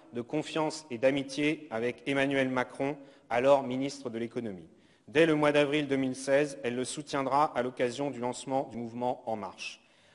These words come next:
Aux côtés de Richard Ferrand, Christophe Castaner, Arnaud Leroy, Stéphane Travert et Jean-Jacques Bridet, elle fit partie des premiers des députés à s'engager aux côtés du ministre de l'économie de l'époque.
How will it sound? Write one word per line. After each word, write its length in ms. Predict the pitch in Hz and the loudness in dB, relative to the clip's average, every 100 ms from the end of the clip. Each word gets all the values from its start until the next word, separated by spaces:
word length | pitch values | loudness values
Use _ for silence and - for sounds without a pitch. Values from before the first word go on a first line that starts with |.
| _ | _
Aux 100 | 113 | -8
côtés 300 | - 151 175 | -4 0 2
de 80 | 160 | 2
Richard 380 | 147 147 151 - | 2 2 2 2
Ferrand, 500 | 151 135 147 180 - - - | 0 2 2 0 -6 -20 -14
Christophe 420 | - 139 - 147 | -8 -4 0 0
Castaner, 600 | - 131 - 135 131 151 160 127 | 2 0 4 2 4 2 0 0
Arnaud 300 | 123 131 131 | 0 2 2
Leroy, 400 | 127 131 143 151 | 2 4 4 2
Stéphane 460 | - 135 - 143 | -2 -4 -2 -2
Travert 420 | 139 139 135 147 143 | 0 2 2 2 0
et 80 | 113 | -2
Jean-Jacques 340 | 127 131 123 | 0 0 -2
Bridet, 460 | 110 120 123 135 - - - - | -4 0 2 2 0 -16 -16 -6
elle 100 | 120 | -6
fit 220 | - 165 | -6 -4
partie 480 | - - - 170 170 - | 2 2 2 -8 -8 -8
des 160 | 123 | -8
premiers 420 | 120 - 151 156 151 | -4 0 2 2 2
des 80 | |
députés 640 | 131 139 139 135 160 147 - - - | 0 -2 -4 -6 -2 -2 -4 -12 -6
à 120 | 127 | -4
s'engager 640 | - 151 143 139 151 151 147 | -2 2 2 2 2 0 -2
aux 60 | |
côtés 360 | - 139 143 151 | -2 -2 0 -2
du 100 | 123 | 0
ministre 400 | 131 143 139 120 | -2 -2 -4 -4
de 100 | 117 | -2
l'économie 580 | 123 127 131 131 147 - | -2 -2 -2 -2 -2 -4
de 120 | 120 | -2
l'époque. 480 | 123 110 92 87 - | -2 -2 -6 -10 -18